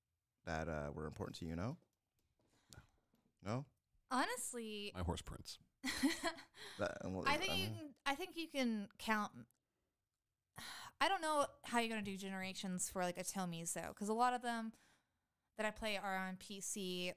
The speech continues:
Speaker 2: or phone, and I don't really know if you have a generation for that.
Speaker 1: Sure.
Speaker 2: But I guess, like, the newest one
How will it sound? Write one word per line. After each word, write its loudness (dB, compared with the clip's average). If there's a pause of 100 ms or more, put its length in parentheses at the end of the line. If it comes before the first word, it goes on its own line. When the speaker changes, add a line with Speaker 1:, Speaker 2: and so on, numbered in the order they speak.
Speaker 2:
or 0
phone, -2 (140)
and 2
I 2
don't 4
really 2
know 2
if -6
you -4
have -2
a -2
generation -2
for -2
that. 4
Speaker 1:
Sure. -2 (800)
Speaker 2:
But 8
I 0
guess, 0
like, -6
the -2
newest -4
one 0